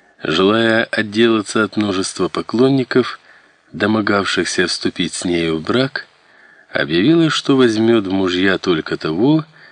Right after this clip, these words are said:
кто сравняется с нею в скорости бега, причем потерпевшие неудачу заплатят жизнью.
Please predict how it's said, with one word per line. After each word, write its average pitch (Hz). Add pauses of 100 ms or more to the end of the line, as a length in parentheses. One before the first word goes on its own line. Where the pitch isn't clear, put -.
(180)
кто -
сравняется 104
с -
нею 104
в -
скорости -
бега, 120 (600)
причем 98 (340)
потерпевшие 127
неудачу 107 (340)
заплатят 101
жизнью. -